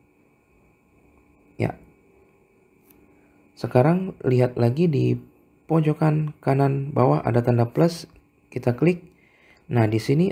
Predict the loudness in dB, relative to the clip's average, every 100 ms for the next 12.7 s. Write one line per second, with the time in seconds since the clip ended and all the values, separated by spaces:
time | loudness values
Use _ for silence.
0 | -2 2 2 2 0 0 -2 0 0 0
1 | -4 -12 _ _ _ _ _ _ _ _
2 | 0 2 4 2 0 -6 -18 _ _ _
3 | _ -6 0 2 2 2 -2 -4 -2 2
4 | 4 2 2 2 4 2 0 -6 -16 _
5 | _ _ _ _ _ -4 0 0 0 -4
6 | 0 0 0 -4 -20 _ _ _ _ _
7 | _ -2 0 0 0 -2 0 2 2 -2
8 | -10 _ _ _ _ _ _ _ _ _
9 | _ _ -4 2 4 4 2 2 0 0
10 | 0 -4 -8 _ _ _ _ _ -6 -4
11 | 4 4 2 0 0 2 -2 -2 -2 0
12 | 2 0 2 4 2 0 -6